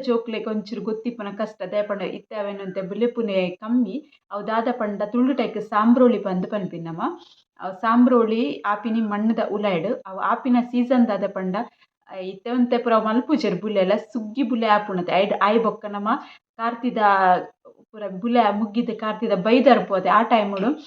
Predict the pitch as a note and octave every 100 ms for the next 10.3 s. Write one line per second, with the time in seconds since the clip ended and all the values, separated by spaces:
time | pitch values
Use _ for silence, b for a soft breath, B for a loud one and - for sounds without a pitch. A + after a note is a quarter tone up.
0 | B - G#3 G#3+ G#3+ - D4 C#4+ B3 A#3+
1 | G#3+ G3 G#3+ G3 G#3+ B3 B3+ C4+ G#3+ G3+
2 | F#3+ G3+ G#3+ A3+ G#3 G#3 G#3+ G3+ F3+ F#3+
3 | G#3+ G#3+ - F3+ A3+ b _ F#3 F3+ A3+
4 | A#3 C4 G#3+ G#3+ B3 - B3+ G3 A3+ D4
5 | - G3+ G#3+ G#3+ G#3+ G#3 G3+ G3 - -
6 | - A#3 A#3+ B3 A3+ G3+ G3+ G#3+ G#3+ G#3+
7 | F#3 F3+ F3+ G#3+ - A3 G3 A3+ A3+ A#3
8 | - - _ _ _ _ _ - - -
9 | A#3 G#3 - D#4+ - - A#3+ C4+ A#3+ G3
10 | F#3 B3+ F4